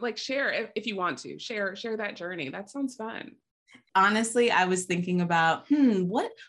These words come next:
Speaker 2: what's it gonna look like? Again, you guys, this is my first pregnancy. I've never been through this before. So I'm like, "What's it gonna look like to come back to myself and rediscover who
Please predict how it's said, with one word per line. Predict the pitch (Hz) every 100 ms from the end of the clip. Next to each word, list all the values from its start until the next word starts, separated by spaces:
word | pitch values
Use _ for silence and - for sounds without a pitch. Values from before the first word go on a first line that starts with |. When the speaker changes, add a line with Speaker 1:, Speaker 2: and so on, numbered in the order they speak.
| _
Speaker 2:
what's | 262 302
it | 403
gonna | 392 349
look | 202 190 185
like? | 180 160 156
Again, | 156 143 143
you | 151
guys, | 165 151
this | 185
is | 185
my | 180 156
first | - 123 -
pregnancy. | 175 160 160 147
I've | 143
never | 135 135
been | 139 143
through | 147
this | 156
before. | - 170 175 175
So | 180
I'm | 208
like, | 180
"What's | 196 254
it | 427
gonna | 415 240
look | 170 175
like | 160 147
to | -
come | 156 - 170 151
back | 143 135 147 -
to | - 170 151
myself | 160 143 143 - 127 139 180 175
and | 156 143 - - -
rediscover | 165 165 185 180 170 - 160 160 160
who | 170